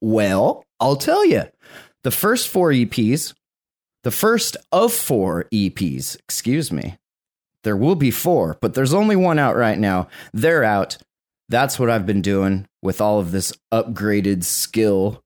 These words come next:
<laughs> Been making raps about these Web three nerds. And, uh, you can get all four tracks from the first E P over at imagine the smell dot org on Bandcamp, or if you're a huge dork,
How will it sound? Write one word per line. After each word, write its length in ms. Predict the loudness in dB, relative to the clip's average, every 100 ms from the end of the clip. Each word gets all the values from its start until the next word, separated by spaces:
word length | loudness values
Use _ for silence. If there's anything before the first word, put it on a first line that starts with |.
| -14
<laughs> 1500 | -12 -10 -12 -16 -20 _ _ -10 -10 -12 _ _ _ _
Been 220 | -2 0 2
making 340 | 0 -2 0
raps 340 | 0 0 -2
about 300 | -2 0 0
these 220 | -2 -4 -2
Web 280 | -2 -2
three 280 | -2 -2 2
nerds. 560 | 2 2 0 -2 -6 -12 _ _ _ _ _ _ _
And, 540 | -2 0 2 2 2 2
uh, 100 | 2
you 180 | 2
can 140 | 2 2
get 160 | 2
all 140 | 0 0
four 240 | 0 -2
tracks 400 | 0 -2 -2 -2
from 200 | 0 0
the 60 | 0
first 400 | -2 -4 -4 -4
E 140 | -6
P 380 | -2 0 0 -2 -6 -2
over 280 | 0 2 0
at 300 | 0 -2 -6
imagine 840 | -2 0 2 2 0 0 0 0 -2
the 220 | -4 -2 -2
smell 840 | -2 -2 0 2 0 0 -2 -4
dot 380 | -4 0 0 0
org 460 | 0 2 2 0 -4 _ _ _ _ _ -4
on 240 | -2 0
Bandcamp, 760 | 0 2 0 0 0 0 -2 -6
or 480 | -2 0 2 2 2
if 220 | 0 0
you're 160 | 0 0
a 20 |
huge 380 | 2 2 2 0
dork, 440 | 2 2 0 -6